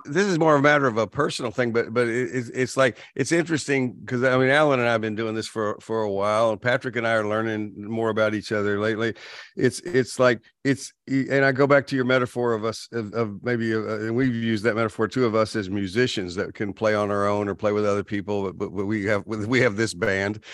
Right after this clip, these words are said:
and, uh, and, and, you know, we have you sitting in with us to, uh, to, to, to, uh, today. But it's, it's like, so it's, it's amazing. I mean, I love, I love the idea that there are so, how many different ways there are of being, and how, how rather than to ju-, the way I learned and the way I did it with myself for so long was to judge them,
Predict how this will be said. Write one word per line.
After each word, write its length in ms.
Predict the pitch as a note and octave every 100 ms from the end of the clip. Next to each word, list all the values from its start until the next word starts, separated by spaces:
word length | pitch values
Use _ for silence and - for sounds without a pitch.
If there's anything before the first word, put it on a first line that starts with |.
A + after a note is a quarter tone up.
| - F3 -
and, 340 | A#2+ A2+ G#2+
uh, 220 | G#2 G#2
and, 200 | G2 G#2+ -
and, 120 | A2
you 40 |
know, 140 | G#2 G2+
we 100 | G#2
have 140 | G#2+
you 100 | G#2+
sitting 360 | G#2+ - G#2+ G#2+
in 180 | A2+ A2
with 160 | G2+
us 160 | G#2 -
to, 240 | - G2+ F2+ - - -
uh, 280 | A#2 A2 G2+
to, 180 | G2 G2+
to, 340 | - A2+ F2
to, 400 | F#2 A#2 G#2+ G2
uh, 40 | F#2+
today. 480 | F2+ G#2 G2+ G#2 G#2+ - - -
But 180 | B2+ A#2+
it's, 220 | C3+ B2
it's 240 | B2+ B2
like, 260 | C3+ B2 G2
so 200 | A#2 G#2+
it's, 120 | F#2 A2+ B2 -
it's 220 | B2+ A#2
amazing. 540 | C3+ D3 D#3+ C#3+ A#2+ B2
I 60 |
mean, 140 | B2+ C3
I 40 |
love, 340 | B2+ D3 D#3+ C#3+
I 80 | C3
love 240 | C3+ D#3
the 120 | D3 C3+
idea 380 | A#2+ G#2+ A#2
that 320 | A2+ A2 G2 G#2+
there 140 | A#2
are 40 | G#2+
so, 200 | - -
how 120 | C3
many 120 | B2+
different 420 | A2 B2+ - F#2+
ways 320 | G2+ A#2+ B2 G2+
there 160 | A2
are 180 | G#2+ G#2+
of 100 | G2
being, 400 | G#2+ A2+ A2+ G#2+
and 100 | G2+
how, 260 | G#2+ G#2+ G2 - - _
how 240 | A#2 A2+
rather 520 | G#2+ B2 B2+ B2+ B2
than 200 | A2+ A2
to 120 | G#2 G2
ju-, 300 | E2 - A2+
the 100 | A2+
way 160 | A#2 A#2
I 60 |
learned 360 | G#2+ A2 A#2+ A2
and 120 | G#2
the 20 |
way 140 | G#2+ A2
I 40 |
did 240 | G2 A2
it 80 | A2+
with 160 | G#2 F#2+
myself 400 | G#2+ G2 B2+ A#2
for 120 | A2
so 120 | F#2+
long 240 | G#2+ A#2 A#2
was 140 | G2+
to 120 | G2+
judge 420 | F2 E2 A#2 A#2
them, 200 | G#2 A2+